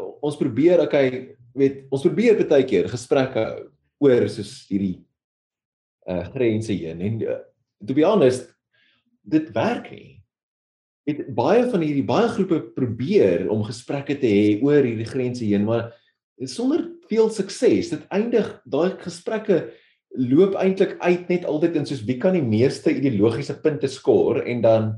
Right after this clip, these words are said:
eerder as om regtig probeer om mekaar te verstaan.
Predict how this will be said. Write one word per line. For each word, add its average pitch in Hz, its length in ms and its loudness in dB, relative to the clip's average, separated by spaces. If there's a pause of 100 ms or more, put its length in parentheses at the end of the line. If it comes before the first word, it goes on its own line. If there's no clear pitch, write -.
(400)
eerder 185 320 4
as - 160 -2
om 117 100 -4
regtig 104 680 -6 (140)
probeer 104 680 -2 (720)
om 110 80 -4
mekaar 120 320 -2
te 98 80 -10
verstaan. - 640 -4